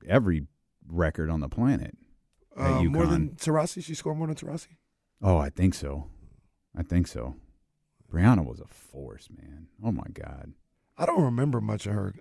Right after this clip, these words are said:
Speaker 2: uh, college career. I mean, I know she won. uh, but I
Speaker 1: Stewie?
Speaker 2: don't, uh, yeah, I
Speaker 1: Or,
Speaker 2: don't, I don't remember, like,
Speaker 1: oh.
Speaker 2: watching her play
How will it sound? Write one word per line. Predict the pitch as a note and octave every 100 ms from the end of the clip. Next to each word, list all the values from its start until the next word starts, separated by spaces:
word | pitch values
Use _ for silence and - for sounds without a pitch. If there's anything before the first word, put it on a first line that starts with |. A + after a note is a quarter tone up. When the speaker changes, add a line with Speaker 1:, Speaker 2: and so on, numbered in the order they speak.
| G#2+
Speaker 2:
uh, | G#2 G2
college | G#2 F#2+ F#2 -
career. | -
I | -
mean, | C3
I | B2+
know | C3+
she | -
won. | F#2+ G2+ A2 A2 G#2 F#2+ - _ _ _
uh, | -
but | C#3+
I | D3
Speaker 1:
Stewie? | E3
Speaker 2:
don't, | A#3 A#3 _ _ _ _ _ _ _ A#2+
uh, |
yeah, | B2 B2+ A#2+
I |
Speaker 1:
Or, | G#2+ E2
Speaker 2:
don't, |
I | D#2+
don't | D3+
remember, | C3+ C3 D#3 A#2+
like, | F#2 F2
Speaker 1:
oh. | D2
Speaker 2:
watching | B2+ B2 A#2+
her | A#2
play | G#2+ A#2 G#2